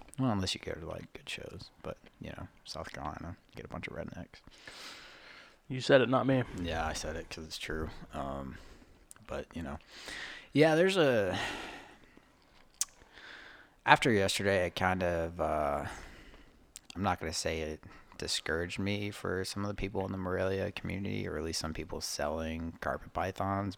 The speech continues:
Speaker 1: but there were definitely a couple questionable things, you know. This was probably, you know,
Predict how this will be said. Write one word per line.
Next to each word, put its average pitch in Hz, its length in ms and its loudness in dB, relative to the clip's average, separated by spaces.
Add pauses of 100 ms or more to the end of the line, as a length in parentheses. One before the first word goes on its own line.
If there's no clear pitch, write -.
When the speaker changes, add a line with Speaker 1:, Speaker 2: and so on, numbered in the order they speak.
Speaker 1:
but 80 300 0 (840)
there 113 100 4
were 110 40 4
definitely 123 380 6
a 90 80 0
couple 98 320 -2
questionable 90 1040 0
things, 87 640 -4
you 82 120 -2
know. 80 260 0
This 104 180 2
was 143 100 4
probably, 95 1040 2 (280)
you 90 120 0
know, 82 460 0